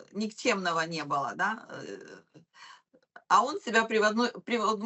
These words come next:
видит, что он, наоборот, что-то делает. То есть, ну, как можно? Тут, э,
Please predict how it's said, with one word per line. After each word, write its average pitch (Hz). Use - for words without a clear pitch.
видит, 247
что -
он, 214
наоборот, 202
что-то 196
делает. 151
То 196
есть, 202
ну, 233
как 208
можно? 151
Тут, 190
э, 196